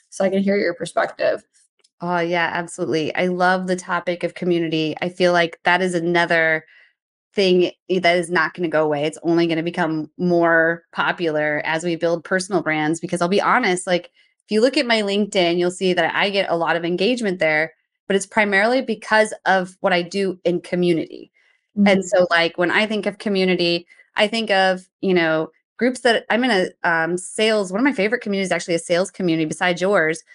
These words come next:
Speaker 2: Um, and, you know, it's really because salespeople tend to be people who understand the importance of personal branding,
Speaker 1: Yeah.
Speaker 2: um, a lot more than marketers, uh, surprisingly. Um,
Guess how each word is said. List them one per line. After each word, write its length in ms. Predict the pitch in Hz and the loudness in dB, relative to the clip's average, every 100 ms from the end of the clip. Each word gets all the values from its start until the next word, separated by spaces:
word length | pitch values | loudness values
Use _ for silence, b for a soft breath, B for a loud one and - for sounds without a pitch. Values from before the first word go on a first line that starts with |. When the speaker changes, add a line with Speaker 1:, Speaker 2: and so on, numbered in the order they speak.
| b b _ _ - | b b _ _ 0
Speaker 2:
Um, 440 | 180 170 170 175 - | 2 2 0 -4 -4
and, 360 | 190 185 180 185 _ _ | 0 2 0 -4 _ _
you 120 | 202 | -2
know, 140 | 180 165 | 0 0
it's 220 | 165 - | -2 -2
really 280 | 208 320 240 | 0 2 2
because 360 | 185 185 180 - _ _ | -2 -2 -4 -4 _ _
salespeople 680 | - - 185 220 233 190 185 - | -12 0 0 0 -4 -4 -4 -6
tend 280 | - 185 202 | -4 -2 -2
to 40 | |
be 140 | 208 202 | -4 -6
people 300 | 190 185 190 | -6 -2 0
who 180 | 208 - | 0 0
understand 580 | 170 180 - 156 170 | -2 -2 -2 -2 0
the 60 | 170 | 0
importance 440 | 165 - 151 180 | -2 -2 -4 -4
of 100 | 170 - | -8 -4
personal 320 | 165 - 143 | -4 -2 -4
branding, 600 | - 240 202 - 226 277 B B _ 214 | 0 0 0 -2 -2 -2 B B _ 0
Speaker 1:
Yeah. 160 | 196 196 185 | 0 0 2
Speaker 2:
um, 180 | 180 - | 2 2
a 80 | 190 | 4
lot 220 | 208 - | 6 6
more 160 | 285 | 2
than 120 | 311 294 | 4 4
marketers, 520 | 302 359 - 117 - - - | 4 2 -4 -8 -10 -8 -4
uh, 120 | 196 | -4
surprisingly. 920 | - 208 220 240 233 180 - - 285 b b b b _ - | -6 0 2 2 0 -4 -4 -8 -10 b b b b _ 2
Um, 580 | 196 190 185 185 185 | 6 6 4 2 -4